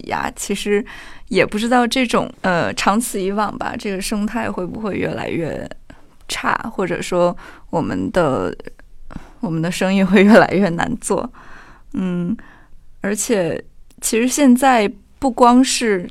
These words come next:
有一些大的电商在努力的去想要扩大他们的销量，然后很多的线下书店，然后连锁书店，他们都是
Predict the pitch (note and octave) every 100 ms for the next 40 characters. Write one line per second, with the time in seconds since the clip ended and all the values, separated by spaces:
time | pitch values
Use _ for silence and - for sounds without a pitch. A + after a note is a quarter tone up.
0 | - - - F3+ A3 B3 G3+ E3+ G#3+ F#3
1 | G3 E3+ E3+ F#3 D#3+ E3 - F3 D#3+ A#2+
2 | F2+ - - E3+ E3 - - D#2+ - -
3 | - F3 G3 G#3 B3 G3+ F#3 E3 E3+ C#3+
4 | - F#3 E3+ D#3+ - - - G3+ - C#3+
5 | G3+ G#3 G#3 G3+ A3 G#3+ F#3+ F#3 - F#3
6 | G3 E3 - F3 F#3+ D#3 F3+ - F#3 -
7 | G3 F3 F#3+ A#3 A3+ G3 F#3+ G#3+ A3+ G#3+